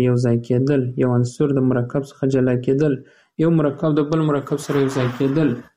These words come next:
دا ټوله کیمیاوي تعاملونه دي. مثال، د اوبو فارموله چې شته، ایچ ټو او، هایدروجن او اکسیجن دوه عناصر دي چې سره یو ځای سي، اوبه په لاس راځي.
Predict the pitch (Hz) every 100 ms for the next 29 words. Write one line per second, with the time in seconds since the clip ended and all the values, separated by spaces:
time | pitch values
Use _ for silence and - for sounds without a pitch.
0 | _ 165 170 170 180 208 208 156 139 139
1 | 185 - 147 151 170 131 117 _ _ _
2 | _ _ _ _ _ 156 156 202 160 120
3 | - _ _ _ _ 151 147 143 180 175
4 | 151 156 170 165 151 170 202 202 175 170
5 | - 160 175 165 120 - _ _ - 139
6 | 165 175 170 180 160 131 127 - 131 151
7 | 139 131 151 139 117 - 151 175 170 -
8 | - 139 131 123 127 139 151 180 - 143
9 | 151 170 139 127 123 123 117 -